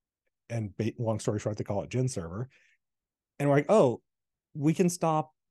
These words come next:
developing a library like that. Like, this is already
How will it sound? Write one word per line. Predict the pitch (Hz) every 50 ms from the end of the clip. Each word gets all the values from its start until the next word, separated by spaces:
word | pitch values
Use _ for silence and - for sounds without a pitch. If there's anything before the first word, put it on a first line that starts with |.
| 175 - - - - 156
developing | 131 160 131 143 139 147 156 147 160 143
a | 131
library | 127 131 139 139 135 139 139 131
like | 131 131 -
that. | 156 -
Like, | 139 143 139 139 -
this | 165 165 190
is | 160 165
already | 165 165 165 156 156 147 135 123 131